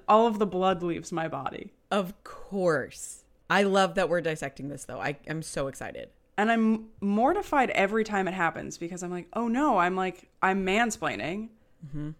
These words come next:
Speaker 1: How do I keep letting this happen?" But I've been thinking about it, and it happened recently, like, over the weekend. Again, I have no idea what <laughs> I was talking about, which is usually the case.
Speaker 2: <laughs>
Speaker 1: I just start, and I think we've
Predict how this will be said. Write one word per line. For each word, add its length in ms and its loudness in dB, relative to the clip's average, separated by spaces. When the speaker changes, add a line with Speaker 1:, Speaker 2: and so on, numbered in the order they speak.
Speaker 1:
How 180 8
do 80 8
I 100 8
keep 360 -6
letting 360 2
this 240 0
happen?" 520 -2
But 120 2
I've 280 2
been 140 0
thinking 400 -6
about 300 2
it, 220 -6
and 460 -2
it 100 0
happened 480 0
recently, 460 -2
like, 160 -2
over 180 -4
the 60 -4
weekend. 340 -6
Again, 360 -4
I 120 -4
have 180 -4
no 340 -2
idea 380 0
what 300 0
<laughs> 120 -20
I 100 -10
was 220 8
talking 580 -4
about, 300 2
which 180 -4
is 120 -4
usually 320 -2
the 120 -4
case. 400 -10
Speaker 2:
<laughs> 340 -12
Speaker 1:
I 120 2
just 580 0
start, 480 2
and 140 0
I 80 2
think 220 -4
we've 260 -2